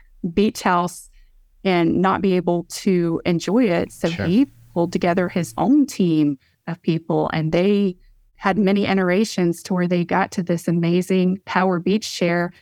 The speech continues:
Speaker 1: that they then turned into a business and rent out to people when they visit the beach. It's just amazing to me that when people have a wellness goal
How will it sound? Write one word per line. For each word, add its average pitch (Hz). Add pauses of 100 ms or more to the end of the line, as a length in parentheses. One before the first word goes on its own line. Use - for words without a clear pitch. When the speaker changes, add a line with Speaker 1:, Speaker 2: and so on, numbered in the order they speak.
(160)
Speaker 1:
that 196
they 269
then 285
turned 254
into 240
a 214
business 208
and 190
rent 190
out 233
to 208
people 185
when 190
they 196 (560)
visit 285
the -
beach. - (380)
It's 220
just 285
amazing 190
to 180
me 170 (120)
that 160
when 180
people 214
have 165 (560)
a 160
wellness 175
goal 160